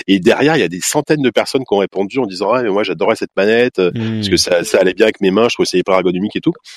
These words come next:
Speaker 1: Et au bout d'un moment, bah, Microsoft s'est dit, « Eh, si, si on la refaisait, euh, » bon, voilà, a priori, c'est, pour le moment, c'est que destiné au marché américain. C'est, à mon avis, c'est la, c'est la cible, hein, vraiment, les,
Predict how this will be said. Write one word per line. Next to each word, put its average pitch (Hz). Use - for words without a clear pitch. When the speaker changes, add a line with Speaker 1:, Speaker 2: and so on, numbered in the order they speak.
Speaker 1:
Et 185
au -
bout 95
d'un 104
moment, 92
bah, 90
Microsoft 90
s'est -
dit, « 127
Eh, 92
si, 90
si -
on 92
la 90
refaisait, 92
euh, » 107
bon, 92
voilà, 104
a 104
priori, 123
c'est, 107
pour -
le 101
moment, 120
c'est -
que 117
destiné 104
au -
marché 87
américain. 92
C'est, -
à 87
mon 87
avis, 95
c'est -
la, 80
c'est -
la 87
cible, 98
hein, 82
vraiment, 82
les, 82